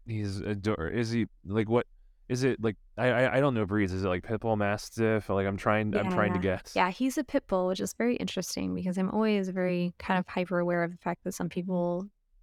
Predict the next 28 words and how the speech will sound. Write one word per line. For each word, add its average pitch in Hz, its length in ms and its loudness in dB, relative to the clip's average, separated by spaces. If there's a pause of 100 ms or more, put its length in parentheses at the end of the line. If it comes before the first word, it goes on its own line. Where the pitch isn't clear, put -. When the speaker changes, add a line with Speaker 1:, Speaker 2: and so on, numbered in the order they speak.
(160)
Speaker 2:
are 180 100 -2
afraid 254 280 2
of 240 100 -4
pit 220 140 -2
bulls 202 460 2
or 180 100 -2
that 170 160 -8
don't 175 160 -2
like 196 260 -2
them. 196 420 2
And 180 160 4
Speaker 1:
Yeah. 107 200 0 (300)
Speaker 2:
'cause 196 140 -2
we, 190 320 0
you 190 100 0
know, 175 140 0
trying 180 320 -2
to 170 80 -8
be 180 80 0
intentional 175 480 -2
about 196 200 -4
that 180 180 -2
when 175 100 -2
we're 175 120 0
interacting 180 440 -4
with 185 80 -4
other 175 160 -2
people. 180 560 -2